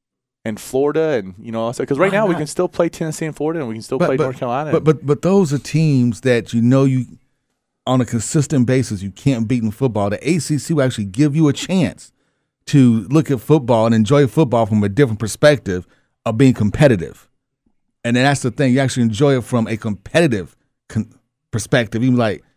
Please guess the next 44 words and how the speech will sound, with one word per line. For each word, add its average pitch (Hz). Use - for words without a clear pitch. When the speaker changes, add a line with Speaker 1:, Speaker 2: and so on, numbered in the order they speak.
Speaker 2:
you 143
know, 143
we 151
have 156
a 139
chance 175
to 139
beat 123
Virginia 110
Tech. -
We 151
have 160
a, 120
a 110
chance 160
to 135
beat, 131
on 113
most 135
years, 113
Duke. 104
You 123
know, 143
we, 151
we 220
Speaker 1:
But 160
Speaker 2:
have 143
a, -
Speaker 1:
I 196
look 208
back 190
Speaker 2:
and, 147
Speaker 1:
to -
Speaker 2:
and, 165
Speaker 1:
that -
Speaker 2:
and 156
every 175
now 190
and 175
then 135
we 147
can 131
sneak 165
up 190